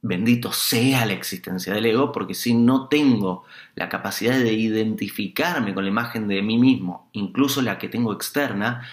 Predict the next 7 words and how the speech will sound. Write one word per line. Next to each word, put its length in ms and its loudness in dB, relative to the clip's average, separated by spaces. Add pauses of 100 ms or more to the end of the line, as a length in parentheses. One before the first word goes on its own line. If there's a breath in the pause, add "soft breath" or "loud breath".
(140 loud breath)
no 100 -2
podría 600 0 (360)
recordar, 680 -2
eh, 280 -6
un 160 0
nombre. 360 2
Entonces, 560 -4